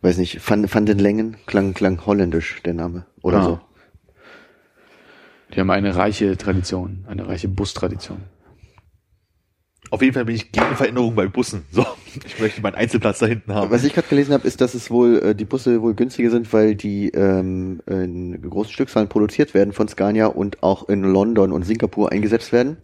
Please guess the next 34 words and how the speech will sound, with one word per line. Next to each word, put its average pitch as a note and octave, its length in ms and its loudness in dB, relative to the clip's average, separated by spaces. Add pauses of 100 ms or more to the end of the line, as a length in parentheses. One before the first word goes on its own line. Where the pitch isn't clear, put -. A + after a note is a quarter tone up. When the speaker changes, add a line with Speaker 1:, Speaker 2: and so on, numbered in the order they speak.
(680)
Speaker 3:
Das D#3+ 240 0
Gefühl F3+ 380 -2
hatte D#3+ 140 0
ich - 240 -10 (180)
irgendwie, D3+ 460 2
als A#2 160 -4
ich B2 80 -4
den C3 100 0
zum A2+ 140 -6
ersten B2 240 0
Mal - 60 2
gesehen B2+ 100 2
habe, B2 80 0 (100)
dachte G#2 240 -6
ich G#2 80 -2
so, F#2+ 80 -2
das F2+ 100 -4
sieht - 120 -8
irgendwie A#2+ 180 -4
falsch G#2+ 360 0
aus. - 380 -2
Und G2+ 120 -8
ich - 60 -4
hatte A2 100 2
das C3 160 0
Gefühl, B2+ 220 0
dass A#2+ 120 0
ich A#2 60 -4
das - 180 -8
mit, A2 300 -2
äh, F2 300 2
ich - 100 -8
glaube, G2+ 180 -2
Sherlock A#2+ 560 0